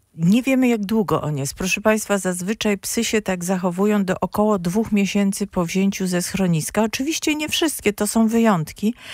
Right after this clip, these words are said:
I jeżeli państwo ulegniecie, to tak zostanie. Czyli pies na każdym kroku będzie wydawał wam polecenie.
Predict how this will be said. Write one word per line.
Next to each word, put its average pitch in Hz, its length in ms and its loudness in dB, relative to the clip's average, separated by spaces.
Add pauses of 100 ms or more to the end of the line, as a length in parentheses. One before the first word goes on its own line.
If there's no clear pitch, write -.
(500)
I 208 160 4
jeżeli 208 540 2
państwo 226 640 -2
ulegniecie, 196 960 0 (280)
to 214 120 -6
tak 208 260 -2
zostanie. 190 720 -4
Czyli 190 260 -2
pies 226 240 0
na 208 140 4
każdym 240 460 0
kroku 196 380 0
będzie 196 280 0
wydawał 180 480 -2
wam 180 180 0
polecenie. 165 680 -2